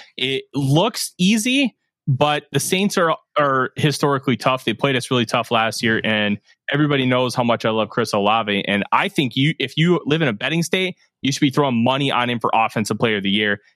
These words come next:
Derek Carr loves to just pepper one guy with a lot of targets, and that's gonna be Chris Olave. Um, eh, but if you go into the bye with eight wins, so that'd be eight and four,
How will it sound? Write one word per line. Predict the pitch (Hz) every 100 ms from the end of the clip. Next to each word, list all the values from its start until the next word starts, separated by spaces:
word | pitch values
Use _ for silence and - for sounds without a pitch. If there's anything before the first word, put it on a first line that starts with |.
| _ -
Derek | 139 139
Carr | 139 135 127 _ _ 117
loves | 113 120 143 151 170 165 131 110 - - _ _ _
to | 143 117 -
just | 131 123 - _
pepper | - - 170 160 160 117 95 _ _
one | 107 127 180 165
guy | 147 139
with | 127 110
a | 98
lot | 98 131 147
of |
targets, | 151 127 107 104 - - _ _ _ -
and | 110
that's | 120 -
gonna | 131 120
be |
Chris | 104 127 110
Olave. | 110 123 120 98 85 - _ _ -
Um, | 98 95 - -
eh, | 131 - -
but | 131 127
if | 131 -
you | 165
go | 214 214 202
into | 180 175 -
the | 175
bye | 151 156 139 98 87 - _ _ _ -
with | 123 120 -
eight | 156 185
wins, | 175 160 113 95 101
so | - 127
that'd | 123 123
be | 113 -
eight | 156 190
and | 175
four, | - 165 110 82